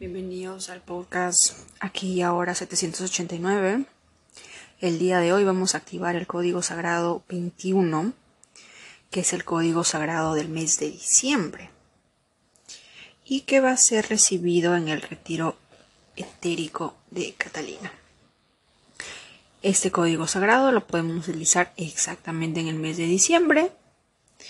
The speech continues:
Podemos pedir lo que deseamos para este mes, lo que queremos lograr, lo que queremos manifestar, lo que queremos integrar y que forma parte de nue-, de, de nuestra vida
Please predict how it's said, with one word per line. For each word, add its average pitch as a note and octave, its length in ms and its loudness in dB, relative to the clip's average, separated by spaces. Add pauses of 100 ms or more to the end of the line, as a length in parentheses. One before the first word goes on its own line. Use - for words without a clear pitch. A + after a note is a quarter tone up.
(460)
Podemos E3 440 -2
pedir D3+ 680 -4 (1500)
lo D#3 220 -10
que E3+ 100 -10
deseamos F3+ 840 -4
para E3+ 200 -10
este - 220 -6
mes, F3+ 320 0
lo F3+ 80 -10
que E3 140 -10
queremos D#3+ 460 -8
lograr, E3 600 2 (840)
lo F#3+ 80 -10
que - 140 -20
queremos D#3+ 840 -2
manifestar, E3 960 2 (1040)
lo F#3+ 80 -12
que - 120 -16
queremos E3+ 480 -2
integrar E3 760 0
y - 80 -16
que - 140 -6
forma E3+ 340 -6
parte E3 300 -6
de E3 100 0
nue-, E3 220 -4
de, D#3+ 260 -4
de F#3 100 -4
nuestra D#3+ 380 -4
vida E3 420 0